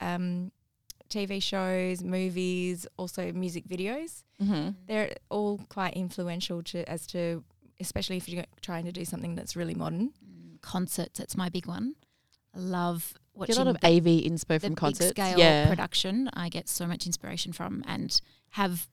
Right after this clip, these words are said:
Speaker 3: on multiple occasions taken something I've seen at a big concert and put it into, um, an event that I've done.
Speaker 1: Mm, for sure. And
Speaker 3: And
Speaker 1: other events. Ch-,
Speaker 2: Yeah.
Speaker 1: Attending,
Speaker 3: Yes, definitely.
Speaker 1: attending other events, you definitely get inspired.
Speaker 2: And see what's
Speaker 1: Sometimes
Speaker 2: out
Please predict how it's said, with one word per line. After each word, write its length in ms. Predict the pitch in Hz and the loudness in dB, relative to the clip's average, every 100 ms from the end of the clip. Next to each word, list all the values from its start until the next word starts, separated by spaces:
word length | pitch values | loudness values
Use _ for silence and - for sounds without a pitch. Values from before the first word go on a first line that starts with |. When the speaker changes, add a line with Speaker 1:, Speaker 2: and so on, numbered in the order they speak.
| _ | _
Speaker 3:
on 160 | 208 185 | -2 0
multiple 360 | 170 180 - 180 | 0 -2 -2 -4
occasions 580 | 170 170 202 175 170 - | -4 -4 -2 -2 -2 -2
taken 260 | 175 170 | -4 -6
something 320 | 180 170 170 170 | -6 -4 -4 -4
I've 80 | |
seen 260 | - 175 175 | -4 -2 -2
at 120 | 170 | -4
a 40 | 170 | -6
big 180 | 170 - _ | -6 -8 _
concert 480 | - 185 - 175 247 - - _ _ _ | -12 -8 -4 -2 -4 -6 -20 _ _ _
and 140 | 175 170 | -6 -4
put 140 | 180 | -4
it 80 | 170 | -2
into, 280 | 170 - - - - | -4 -4 -8 -10 -12
um, 360 | 175 175 175 175 | -12 -8 -6 -8
an 100 | - | -6
event 260 | 180 - - | -6 -4 -6
that 80 | 170 | -6
I've 120 | 165 | -6
done. 300 | 170 165 165 - _ _ | -6 -4 -6 -8 _ _
Speaker 1:
Mm, 320 | 185 180 175 180 _ _ | -20 -18 -18 -20 _ _
for 80 | 196 | -6
sure. 460 | - 190 190 185 185 _ - | -2 0 0 -2 -4 _ -4
And 100 | 208 | 2
Speaker 3:
And 80 | 196 | 4
Speaker 1:
other 160 | 214 | 6
events. 480 | 190 170 196 - - _ | 4 2 -2 -6 -16 _
Ch-, 120 | - - | -14 0
Speaker 2:
Yeah. 140 | 190 202 | 4 6
Speaker 1:
Attending, 360 | 220 220 226 214 | 6 6 4 4
Speaker 3:
Yes, 120 | 202 - | 2 0
definitely. 300 | - - 226 214 | -2 0 2 2
Speaker 1:
attending 300 | 196 185 - | 2 0 -2
other 240 | 170 170 | -2 0
events, 380 | 170 170 165 - | -2 -2 -4 -6
you 60 | 190 | -8
definitely 380 | 180 - - 165 | -6 -8 -8 -6
get 160 | - | -6
inspired. 560 | 170 170 170 160 185 170 - - - | -6 -6 -4 -4 -4 -6 -10 -20 -20
Speaker 2:
And 100 | - | 2
see 120 | 175 | 6
what's 140 | 170 175 | 6 6
Speaker 1:
Sometimes 200 | 156 156 | 2 0
Speaker 2:
out 160 | 165 | -4